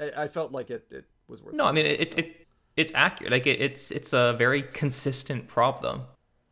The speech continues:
Speaker 2: from low levels on up. I mean, we saw this, this really came to the fore, uh, in a different context in, in twenty twenty, where people started to, or at least media started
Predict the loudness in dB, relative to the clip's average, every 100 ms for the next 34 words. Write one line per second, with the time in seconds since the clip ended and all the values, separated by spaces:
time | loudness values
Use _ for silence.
0 | _ _ _ _ 2 2 2 -4 -12 -14
1 | -2 2 4 6 4 4 0 0 0 0
2 | 2 2 0 4 4 6 2 0 -4 -8
3 | -6 -4 -2 0 0 0 0 0 -2 -2
4 | -2 0 0 -4 _ _ _ _ _ _
5 | _ 6 8 6 2 0 0 -2 -4 -4
6 | 0 2 0 -4 -8 -6 -4 -4 -6 -6
7 | -6 -10 -4 -4 -2 0 0 0 -8 -20
8 | -20 _ _ 0 4 6 6 2 -4 -4
9 | -2 0 0 2 2 2 -6 -14 _ _
10 | _ _ _ _ -12 2 4 4 2 -4
11 | _ _ _ -14 -4 -2 0 0 0 0
12 | 0